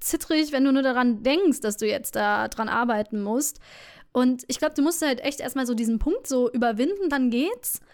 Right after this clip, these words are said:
Aber, boah, das ist immer so lustig, weil ich hab das Gefühl, man denkt sich dann ja, „Ich krieg gar nichts hin und das, warum kann ich nicht einfach jetzt mal schreiben?“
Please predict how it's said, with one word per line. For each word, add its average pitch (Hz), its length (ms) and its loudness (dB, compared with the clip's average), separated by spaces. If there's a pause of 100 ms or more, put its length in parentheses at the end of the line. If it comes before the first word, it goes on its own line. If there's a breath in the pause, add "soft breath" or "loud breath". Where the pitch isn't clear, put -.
(440 loud breath)
Aber, 277 580 4 (240)
boah, 254 420 2 (2000 loud breath)
das 294 160 -4
ist 466 140 -4
immer 339 220 2
so 277 100 2
lustig, 311 380 -2
weil 254 160 2
ich 262 100 -4
hab 294 100 -6 (160)
das 269 220 -2
Gefühl, 330 580 0 (760)
man 262 380 2
denkt 262 300 2
sich 339 200 -4
dann 277 240 0
ja, 269 420 2 (360)
„Ich - 120 -4
krieg 247 200 -4
gar 254 260 2
nichts 349 300 -2
hin 339 160 2 (260)
und 262 520 0 (360)
das, - 400 -4 (140)
warum 269 280 0
kann 269 180 0
ich 285 100 0
nicht 269 200 0
einfach 262 240 -8
jetzt 262 160 -6
mal 226 120 -2
schreiben?“ 254 600 -2